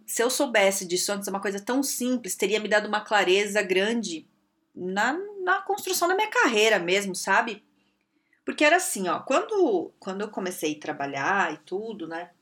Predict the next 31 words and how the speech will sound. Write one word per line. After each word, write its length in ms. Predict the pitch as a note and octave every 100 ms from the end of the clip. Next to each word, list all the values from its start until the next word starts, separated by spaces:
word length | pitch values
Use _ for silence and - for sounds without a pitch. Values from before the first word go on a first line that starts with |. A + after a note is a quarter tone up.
| _ _ G3+
Eu 60 |
sempre 420 | G3 G3+ A3+ A#3
quis 300 | D4 B3+ B3+
me 100 | B3+
desenvolver, 800 | A3+ A#3+ A#3 C4 C#4+ - D#3+ F#3+
sempre 280 | F#3 A#3+ - F#3+
veio 240 | G#3 G#3+
muito 220 | A3 B3
forte 300 | - G3+ G3
isso 120 | -
dentro 260 | F#3 G3 G3+
de 160 | G#3+ G#3+
mim. 220 | D#3 - _ - - - _ _
E 100 | D#4
aí, 680 | C#4 A#3 C4 D4 B3 - - _ -
eu 60 | G3+
falava 240 | G#3 G3+
assim, 180 | G3 F3
"Ah, 140 | F3+
eu 60 | F3
quero 340 | E3+ E3+ E3+
ir 60 | A#3+
pra 160 | - D#4
um 40 |
outro 220 | E4 F#4
cargo, 560 | - D#3+ E3 F#3+ F#3 E3
eu 120 | E3+
quero 220 | - F3
fazer 200 | G3+ A#3
tal 220 | A#3+ D4+
coisa." 540 | - G#3+ F3+ E3 D#3